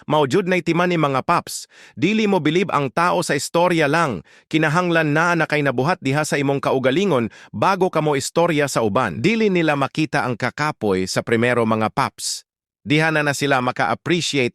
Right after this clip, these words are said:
og naa na jud kay napamatud-an diha. Ana na siya, mga paps. Di kalidad naman gud na sa kinabuhi sa mga tao karon, mga paps. Mao bitaw daghay na kamino sa amoa, pero nag-ingon naman ko atong niagi, nga kay og naay mga tao nga nakaminos sa imoha,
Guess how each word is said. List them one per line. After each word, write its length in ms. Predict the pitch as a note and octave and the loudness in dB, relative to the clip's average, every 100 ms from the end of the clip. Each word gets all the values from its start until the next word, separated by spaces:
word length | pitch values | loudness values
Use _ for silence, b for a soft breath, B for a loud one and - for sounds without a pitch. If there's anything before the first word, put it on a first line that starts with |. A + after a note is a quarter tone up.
| B2 | -2
og 80 | |
naa 240 | A#2 B2+ B2 | 0 -2 0
na 160 | B2+ | -2
jud 320 | A2+ C3+ C#3 G2 | 0 0 0 -2
kay 160 | B2+ | -2
napamatud-an 800 | A#2+ A#2 A#2+ A#2 B2 C3+ B2 A#2+ | -2 0 0 0 0 0 0 0
diha. 560 | G#2 A#2+ C3+ C3+ F#2+ A#1 _ _ - | 0 0 0 0 -2 -8 _ _ -4
Ana 240 | D#3 E3 | -2 0
na 80 | D#3 | 0
siya, 240 | C#3 D3 C3+ | 0 0 0
mga 240 | C3 B2+ | 0 0
paps. 240 | - C3 | 0 -2
Di 160 | G2 C3+ | 0 -2
kalidad 480 | - C#3 C#3 C3+ B2+ | 0 0 0 0 0
naman 400 | B2+ C3 C3 C3 | 0 0 0 0
gud 160 | B2+ | 0
na 160 | A#2+ B2 | 0 -2
sa 80 | B2+ | -2
kinabuhi 640 | B2 A2+ G2 A#2+ B2 B2 | -2 0 0 0 0 0
sa 160 | - A2 | 0 -2
mga 240 | G#2+ G#2 | 0 -2
tao 240 | A#2+ A#2 A#2 | 0 2 0
karon, 400 | - G#2 A2+ B2 | 0 0 2 2
mga 240 | G#2+ G#2 G2+ | 0 0 0
paps. 560 | A#2+ B2 - - - _ _ _ - | 0 -2 -4 -12 -14 _ _ _ -2
Mao 240 | C3 D3 | 0 2
bitaw 320 | C#3 C#3 C#3 | 2 2 2
daghay 400 | B2+ B2 A#2 C3+ | 2 0 0 0
na 160 | C3 A#2+ | 0 0
kamino 400 | A#2 B2+ C3 B2+ | 0 2 0 0
sa 160 | - | 0
amoa, 480 | G2+ A#2+ B2 B2+ A#2+ _ _ _ | 0 2 2 2 -2 _ _ _
pero 240 | - C3 C3+ | 0 2 2
nag-ingon 400 | C3+ C3 C#3 C#3 | 0 0 0 2
naman 320 | C3+ C3 C3 | 2 0 -2
ko 160 | B2 B2 | 0 0
atong 320 | A#2 B2 A#2+ | 2 0 0
niagi, 480 | A#2 G#2 A#2 G#2+ - _ _ - | 0 -2 -2 -4 -6 _ _ -2
nga 160 | B2 | -2
kay 160 | C3 B2+ | 2 0
og 240 | A#2 B2 | 0 0
naay 320 | A2+ B2+ C3+ C3+ | 0 0 0 0
mga 240 | A#2+ A2+ | 0 -2
tao 320 | - C3 C3+ | 0 0 0
nga 160 | B2+ A#2+ | 0 -2
nakaminos 640 | A#2 A2 A#2 C#3 C3+ B2+ | -2 -2 0 0 -2 -2
sa 80 | C3 | -2
imoha, 560 | G2+ B2 B2+ B2+ C3 | 0 2 2 2 0